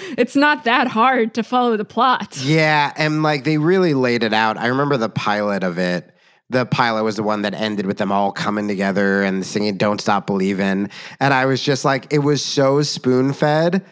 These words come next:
Speaker 2: that I was like, "This is for me." Like, I am a hundred percent in.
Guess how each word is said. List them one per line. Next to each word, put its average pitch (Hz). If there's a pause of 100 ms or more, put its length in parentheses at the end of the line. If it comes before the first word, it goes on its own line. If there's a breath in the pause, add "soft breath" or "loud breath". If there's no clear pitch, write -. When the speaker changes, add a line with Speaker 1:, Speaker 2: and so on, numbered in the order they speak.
(100 loud breath)
Speaker 2:
that 120
I 120
was 113
like, 101
"This 98
is 98
for 104
me." 80
Like, 110
I 110
am 104
a 101
hundred 123
percent 127
in. 104